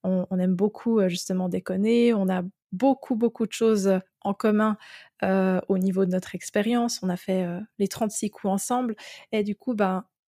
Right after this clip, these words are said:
on a pensé que ça pourrait être très, très sympa de pouvoir, bah, vous, comment dire, nous faire que vous puissiez nous découvrir sous un nouveau jour.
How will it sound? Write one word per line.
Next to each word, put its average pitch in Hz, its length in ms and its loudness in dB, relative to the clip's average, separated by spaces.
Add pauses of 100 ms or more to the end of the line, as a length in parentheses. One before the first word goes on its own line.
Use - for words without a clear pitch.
(100)
on 202 100 -2
a 196 80 2
pensé 208 320 -2
que - 60 -8
ça 196 120 -4
pourrait 196 260 -4
être 202 120 -10
très, - 180 -4
très 202 200 -4
sympa 202 320 -4
de 185 100 -4
pouvoir, 190 540 -6 (200)
bah, 175 220 -6 (140)
vous, 180 420 -6 (320)
comment 180 200 -4
dire, 180 280 -4 (220)
nous 202 160 2
faire 262 400 0 (200)
que 226 60 2
vous 196 160 0
puissiez 262 460 0
nous 240 140 0
découvrir 220 580 -2
sous 196 200 -6
un 185 100 -2
nouveau 208 340 0
jour. - 300 -8